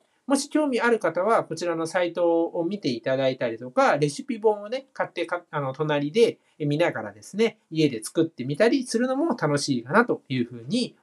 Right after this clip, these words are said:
思います。で、最後にずらっと十四選ね、振り返りたいなと思います。バインミーサンドイッチ、高田馬場をはじめとした五店舗、恵比寿バインミーベーカリー、恵比寿、バインミーバインミー、高円寺、ニコバインミー人形町、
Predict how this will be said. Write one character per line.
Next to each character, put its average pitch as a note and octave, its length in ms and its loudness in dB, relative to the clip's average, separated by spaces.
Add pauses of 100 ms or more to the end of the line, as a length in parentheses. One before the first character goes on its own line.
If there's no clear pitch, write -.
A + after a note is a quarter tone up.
思 B2 280 -2
い G2+ 140 -14
ま D#3 160 6
す。 - 140 -6 (380)
で、 A#3 220 6
最 D#4 200 6
後 F#3+ 80 0
に C#3+ 80 -4
ず A#3+ 140 0
ら C4 120 2
っ B3+ 80 -8 (140)
と D3+ 140 4
十 D#3+ 240 2
四 F#3 200 0
選 G#2+ 200 -12
ね、 D3+ 180 -4
振 E3+ 100 -2
り E3 80 8
返 D#3 180 6
り C#3+ 80 -2
た C#3+ 100 2
い A2+ 60 -2
な G#2+ 80 -8
と B2 80 -18
思 G2+ 120 -16
い G2+ 60 -18
ま A2+ 120 -12
す。 - 120 -20 (440)
バ F#3+ 120 8
イ A#3+ 100 4
ン A3+ 60 -8
ミ A3 140 -6
ー - 20 -6
サ G#3+ 180 -4
ン D#3 120 -8
ド C3 80 -10
イ A#2+ 40 -8
ッ A#2+ 120 -10
チ、 B3+ 200 -8
高 D#3 240 -4
田 D3 80 -4
馬 C#3+ 140 -4
場 C3 120 -2
を A#2+ 180 -4
は B2 100 -12
じ A2+ 120 -14
め A2 120 -12
と - 140 -20
し - 80 -18
た A#3+ 140 -2
五 A#2+ 120 -8
店 A2+ 280 -10 (140)
舗、 G#3 240 -2
恵 E3 120 -2
比 D#3 120 0
寿 D#3 140 -6
バ C3 160 0
イ B2+ 80 -6
ン B2 80 -8
ミ A#2+ 120 -6
ー A2 40 -14
ベ A2+ 120 -6
ー G#2+ 40 -8
カ - 160 -18
リ G#2 240 -20
ー、 F3 60 0
恵 G3 40 0
比 E3 120 0
寿、 - 160 -10 (340)
バ B2 140 -2
イ G3+ 160 2
ン A#3+ 120 4
ミ A3 260 0
ー - 20 -14
バ F3 120 6
イ D3+ 100 0
ン A2+ 120 -8
ミ G#3+ 300 -2
ー、 - 40 -20
高 C#3 280 6
円 G#2 120 -6 (220)
寺、 - 220 2 (120)
ニ B2 100 -6
コ A#3+ 180 4
バ A#3 160 4
イ G#3+ 120 0
ン C3+ 120 -4
ミ A2 200 -8
ー A#2 60 -18
人 C3+ 220 -4
形 A#2+ 280 -2
町、 G#2 300 -8